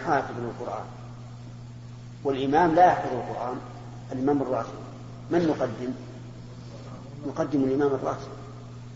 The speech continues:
إلا إذا أخل بواجب. ولهذا قال النبي عليه الصلاة والسلام: "لا يؤمن الرجل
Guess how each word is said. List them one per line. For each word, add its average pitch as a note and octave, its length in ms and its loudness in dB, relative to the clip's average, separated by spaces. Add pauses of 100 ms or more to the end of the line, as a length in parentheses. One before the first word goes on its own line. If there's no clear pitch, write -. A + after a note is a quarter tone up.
(260)
إلا D#3+ 200 4
إذا C#3+ 160 6
أخل B2+ 240 -2
بواجب. A2+ 380 -4 (880)
ولهذا C3+ 380 4
قال C#3+ 220 4
النبي C3 360 0
عليه B2 200 0
الصلاة A2+ 240 -2 (100)
والسلام: C3+ 420 -2 (500)
"لا D3+ 200 10
يؤمن C3+ 720 8
الرجل C3 600 2